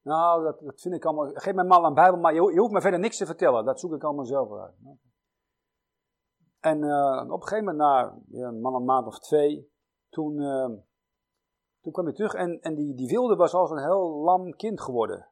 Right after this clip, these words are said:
En hij had al vreugde en hij had ook wat vragen en zo. Dus, ehm, op een gegeven moment zei die, die wilde tegen mijn schoonvader, "Ja, ja, eh, wat moet je dan, wat moet ik eigenlijk met mijn ouders doen? Want mijn ouders die denken dat ik nog altijd een hele wilde ben." Nou, zei, eh,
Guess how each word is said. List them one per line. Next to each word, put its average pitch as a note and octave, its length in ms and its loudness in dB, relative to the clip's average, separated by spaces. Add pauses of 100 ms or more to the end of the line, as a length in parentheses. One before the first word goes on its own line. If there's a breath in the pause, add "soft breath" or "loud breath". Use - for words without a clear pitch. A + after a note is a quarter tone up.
En D#3 140 -8
hij D3 100 -2
had E3+ 180 -2
al E3 200 -6
vreugde G3 600 2
en D#3 80 0
hij D3 100 -2
had B2 160 0
ook - 180 -12
wat A2 200 -6
vragen F3 460 2
en D#3 80 -10
zo. C3+ 360 -2 (560)
Dus, C#3 320 -8
ehm, C3+ 300 -2 (1120)
op - 60 -14
een - 60 -12
gegeven D#3 60 -2
moment D#3+ 180 -2
zei C#3 200 -2
die, C3+ 160 -8
die A#2+ 120 -12
wilde C3 340 -6
tegen A#2+ 240 -10
mijn A#2 140 -12
schoonvader, A#2 480 -10
"Ja, B2 360 -4 (520)
ja, B2 240 -8
eh, A#2 680 -12 (600)
wat C3+ 160 -8
moet F#3 120 -2
je F3+ 60 0
dan, D#3+ 100 -6
wat E3+ 100 -4
moet F#3+ 120 -8
ik F#3+ 60 -2
eigenlijk D#3 260 -4
met C#3+ 100 -4
mijn C#3+ 100 -2
ouders G3+ 260 -2
doen? A#2+ 140 -6
Want A#2 140 -4
mijn B2+ 120 -4
ouders D#3+ 260 0
die A#2+ 80 -10
denken B2 280 -2
dat A#2+ 140 -2
ik A#2+ 80 -8
nog G#2+ 140 -8
altijd A#2+ 280 0
een A#2+ 60 -6
hele C3 140 -6
wilde D#3 280 -4
ben." A#2+ 160 -10
Nou, - 200 -8
zei, G1+ 340 -16
eh, G1+ 200 -16